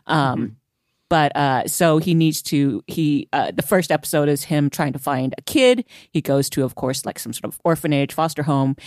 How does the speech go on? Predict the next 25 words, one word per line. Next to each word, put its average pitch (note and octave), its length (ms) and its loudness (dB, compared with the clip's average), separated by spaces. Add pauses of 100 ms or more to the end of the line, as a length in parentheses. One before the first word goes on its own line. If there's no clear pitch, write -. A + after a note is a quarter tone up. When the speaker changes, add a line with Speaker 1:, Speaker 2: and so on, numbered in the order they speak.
(300)
Speaker 1:
gets - 240 -2
a F3 60 0
kid E3 240 2
that D3+ 100 -2
they D#3 100 2
don't D#3+ 220 2
want. D#3 300 0 (160)
And D3 220 4
it - 60 -6
turns D3 280 2
out, C3+ 340 2
uh, B2+ 280 -2 (100)
he A3 160 0
doesn't G3 260 2
know E3+ 160 6
this, F3+ 220 0
but - 240 -2 (160)
we D#3 240 0
do, D3 480 2
that, C#3 260 0
uh, B2 220 2
she C3 240 -2
is C#3 100 -2
a E3 40 -4
telepath, - 640 -4